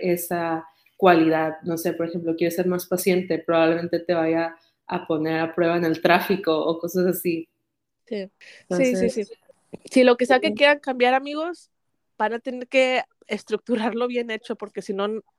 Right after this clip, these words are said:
Speaker 2: va a haber ningún cambio, o van a como que cambiar los primeros dos días y van a regresar a sus hábitos.
Speaker 1: Ujú.
Speaker 2: Entonces
Speaker 1: Oh,
Speaker 2: es
Speaker 1: por ejemplo, ¿viste que el gimnasio E-, Equinox, no sé cómo se pronuncia en realidad,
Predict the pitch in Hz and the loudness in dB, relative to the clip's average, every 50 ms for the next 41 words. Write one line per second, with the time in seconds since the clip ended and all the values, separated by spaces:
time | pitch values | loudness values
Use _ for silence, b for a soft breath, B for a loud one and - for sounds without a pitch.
0 | _ _ - 202 190 190 214 202 202 240 208 220 208 202 202 208 214 - 226 220 | _ _ -6 -2 0 2 2 4 4 4 2 2 0 0 0 0 0 2 4 4
1 | 220 233 240 - - - 254 277 285 285 b b b b b b b b b b | 4 4 2 2 4 4 4 4 4 2 b b b b b b b b b b
2 | b _ _ - 240 247 254 262 262 - - 294 277 254 - 226 - 226 220 220 | b _ _ 0 0 2 2 0 -4 -6 -8 -12 -10 -10 -10 -10 -8 -8 -6 -6
3 | 233 240 254 247 - 262 247 247 247 247 240 247 247 233 247 254 254 247 240 220 | -6 -8 -8 -12 -16 -12 -8 -8 -6 -6 -4 -6 -6 -4 -6 -6 -6 -6 -8 -10
4 | 214 214 214 214 214 214 202 - 202 196 - 196 - 196 185 185 - _ _ - | -10 -10 -10 -10 -10 -10 -8 -6 -6 -6 -6 -8 -10 -8 -8 -8 -10 _ _ -20
5 | - _ _ _ - 208 196 196 - - 208 202 196 196 190 - b b b _ | -20 _ _ _ -8 -8 -8 -8 -8 -8 -8 -6 -8 -8 -10 -14 b b b _
6 | - 214 214 233 247 254 269 254 262 - 262 226 233 - - 254 254 254 247 220 | -2 2 4 6 8 8 8 8 8 6 4 2 0 2 4 6 6 8 8 6
7 | 208 208 226 240 240 - - 285 277 - 339 330 302 277 - - 247 220 214 214 | 6 4 2 0 -2 -2 -2 -2 0 2 4 4 4 4 2 0 0 0 0 0
8 | 214 220 214 - 247 240 233 233 - - - 208 214 214 - _ _ - 196 196 | 0 -2 -2 -2 0 0 0 0 -4 -4 -6 -6 -6 -8 -10 _ _ -6 -6 -6
9 | 196 - - 285 302 330 339 349 349 - - - - - - _ _ _ _ _ | -6 -2 0 0 2 2 0 0 -4 -6 -8 -10 -10 -12 -14 _ _ _ _ _
10 | _ _ _ _ _ _ _ _ - 214 202 208 214 247 247 233 240 240 - 202 | _ _ _ _ _ _ _ _ -4 -2 -2 0 2 2 2 2 2 0 -2 -2
11 | 196 190 196 196 190 - 220 220 214 214 214 196 185 185 185 185 190 214 247 - | -2 0 0 -2 -2 -2 -2 -2 -2 -4 -4 -2 0 0 2 2 0 -2 -4 -6